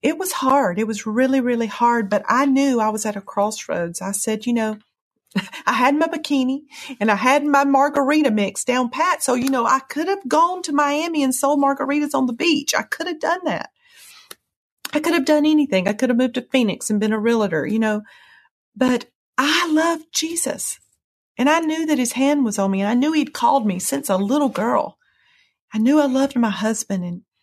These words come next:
I wanted to do ministry, but he, at that point, was not willing to reconcile. And he, um,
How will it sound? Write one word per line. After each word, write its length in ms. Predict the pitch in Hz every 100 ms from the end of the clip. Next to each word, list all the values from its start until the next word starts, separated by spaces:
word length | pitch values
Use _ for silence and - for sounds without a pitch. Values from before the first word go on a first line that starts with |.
| _ _ _ 202
I 60 |
wanted 380 | 233 262 294 294
to 80 | 233
do 180 | 240 233
ministry, 640 | 220 240 240 - - 208
but 240 | 208 208
he, 480 | - 226 262 311 294 - _ -
at 220 | 226 269
that 240 | - -
point, 540 | - 262 269 214 - - _ _ _ _ _ -
was 240 | 202 214
not 300 | 220 220 226
willing 320 | 208 220 202
to 120 | 190 175
reconcile. 720 | 190 220 202 - 208 180 50
And 240 | 202 190
he, 320 | 185 220 233 214
um, 300 | 185 190